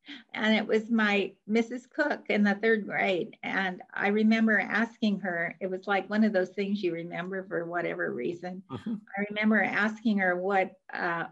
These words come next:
Speaker 1: what I should be when I grew up. And, uh, and she said, "You can be anything you want." And I don't know why, but that always stuck with me.
Speaker 2: It's a great piece of advice, regardless of where we are in our career, isn't it?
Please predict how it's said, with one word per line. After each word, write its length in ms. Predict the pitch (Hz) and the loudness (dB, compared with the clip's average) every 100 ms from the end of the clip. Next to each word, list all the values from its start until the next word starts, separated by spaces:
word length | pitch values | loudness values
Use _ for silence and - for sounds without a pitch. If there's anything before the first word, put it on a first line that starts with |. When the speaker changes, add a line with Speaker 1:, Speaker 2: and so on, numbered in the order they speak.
| - | -8
Speaker 1:
what 220 | 185 196 | -4 0
I 80 | 202 | 0
should 260 | 196 185 - | 0 -2 0
be 260 | 208 262 | 0 0
when 200 | 180 175 | 0 -2
I 100 | 170 | -4
grew 240 | 165 190 202 208 | -4 -2 -2 -2
up. 160 | 196 151 185 | -6 -6 -8
And, 380 | 165 170 165 170 | -8 -8 -8 -6
uh, 180 | 165 170 _ _ _ - | -6 -8 _ _ _ -2
and 160 | 202 | 0
she 160 | 208 220 | 2 0
said, 380 | 220 214 196 190 | 2 2 2 0
"You 140 | 226 | 0
can 160 | 233 196 | 0 2
be 200 | 185 175 | 0 4
anything 520 | 220 233 226 208 202 | 4 4 2 2 2
you 160 | 185 | 0
want." 400 | 190 - - - - _ _ _ _ _ _ - | -4 -4 -6 -8 -16 _ _ _ _ _ _ -6
And 140 | 180 | -2
I 100 | 185 | 0
don't 200 | 240 262 | 0 0
know 100 | 185 | -2
why, 360 | 180 170 160 185 | -2 -2 -2 -2
but 340 | 185 - - _ _ | -2 -4 -6 _ _
that 200 | 208 196 | -2 -2
always 380 | 180 190 190 185 - | 0 -2 -4 -6 -8
stuck 260 | - 175 - | -6 -6 -4
with 160 | 139 - - | -6 -6 -10
me. 220 | - - _ _ _ | -14 -14 _ _ _
Speaker 2:
It's 100 | - | -8
a 40 | |
great 380 | 127 127 117 104 - _ _ | -6 -2 -2 -2 -10 _ _
piece 280 | 156 147 165 | -2 0 0
of 80 | 127 | -4
advice, 500 | 107 120 131 117 123 | 0 2 2 -2 -6
regardless 640 | 117 123 120 120 117 - | -4 0 0 0 -2 -2
of 100 | 107 | -4
where 220 | 110 110 | -2 -2
we 100 | 104 | -2
are 300 | 101 104 101 | -2 0 -2
in 80 | 101 | -4
our 160 | 92 95 | -8 -8
career, 460 | 95 92 117 87 | -8 -6 -6 -8
isn't 180 | 90 95 | -10 -12
it? 140 | 82 | -14